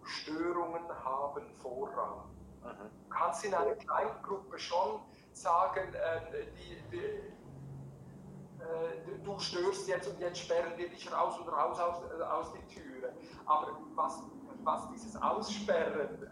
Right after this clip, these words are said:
Speaker 1: an, an negativen Auswirkungen hat und es
Speaker 2: Sehr
Speaker 1: kann
Speaker 2: gut.
Speaker 1: und so weiter.
Speaker 2: Ja, das ist, weil es eben auch etwas erzeugt. Es ist ja nicht ein, äh, ein, äh, äh, sozusagen eine Entscheidung, die dann, wo die,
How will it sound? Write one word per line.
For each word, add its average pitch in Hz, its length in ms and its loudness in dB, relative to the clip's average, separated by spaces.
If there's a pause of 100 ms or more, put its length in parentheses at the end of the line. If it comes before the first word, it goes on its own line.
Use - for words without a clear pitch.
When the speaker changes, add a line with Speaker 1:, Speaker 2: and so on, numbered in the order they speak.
Speaker 1:
an, 143 220 -2 (560)
an 139 140 -4 (360)
negativen 185 580 -2
Auswirkungen 165 760 0
hat - 280 0 (420)
und 392 120 0
es 440 80 8
Speaker 2:
Sehr 480 80 6
Speaker 1:
kann - 100 6
Speaker 2:
gut. - 160 0 (320)
Speaker 1:
und - 180 4
so - 100 -2
weiter. - 280 2 (640)
Speaker 2:
Ja, 139 200 4 (220)
das 135 180 0
ist, 190 140 -2
weil 165 160 6
es 170 140 0
eben 156 180 -4
auch 139 240 4
etwas 160 300 0
erzeugt. 151 540 2
Es 120 120 -8
ist 156 140 -6
ja 143 100 -2
nicht 143 260 -8
ein, 127 240 0 (120)
äh, 113 280 -4
ein, 113 380 -4
äh, 113 500 -4
äh, 120 760 -2
sozusagen 127 420 0
eine 120 200 0
Entscheidung, 131 560 2
die 131 160 -14
dann, 123 280 2 (360)
wo 117 100 2
die, 120 240 -4